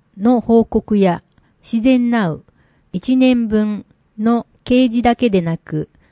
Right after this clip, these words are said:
特別展示として、石原達夫さんによる、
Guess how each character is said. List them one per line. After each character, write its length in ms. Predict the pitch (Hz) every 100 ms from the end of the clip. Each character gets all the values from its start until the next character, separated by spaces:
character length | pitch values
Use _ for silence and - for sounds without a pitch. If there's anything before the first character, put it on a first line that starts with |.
| _ -
特 260 | 214 285
別 260 | 285 269 269
展 280 | 269 254 202
示 140 | 160
と 160 | - 139
し 80 |
て、 300 | - 156 156 - _ -
石 260 | 190 269
原 280 | 277 262 247
達 320 | - 214 -
夫 100 | 233
さ 200 | - 226
ん 100 | 214
に 120 | 208
よ 160 | 202 190
る、 220 | 180 175